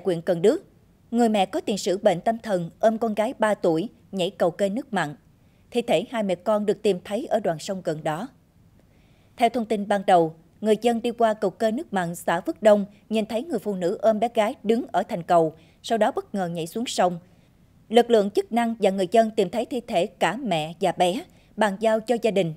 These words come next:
đưa về mai táng. Được biết, chồng chị quê ở thành phố Thủ Đức,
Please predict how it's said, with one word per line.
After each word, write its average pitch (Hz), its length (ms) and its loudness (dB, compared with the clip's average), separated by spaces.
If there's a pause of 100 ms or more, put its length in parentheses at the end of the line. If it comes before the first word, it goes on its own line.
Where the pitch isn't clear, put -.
đưa 220 180 0 (100)
về 185 140 2
mai 185 160 -6
táng. 190 320 -4 (600)
Được 208 160 4
biết, 285 320 -4
chồng 180 220 2
chị 170 140 0
quê 220 340 0
ở - 80 -2
thành 202 200 -6
phố 202 160 -4
Thủ 202 160 -6
Đức, 220 180 -2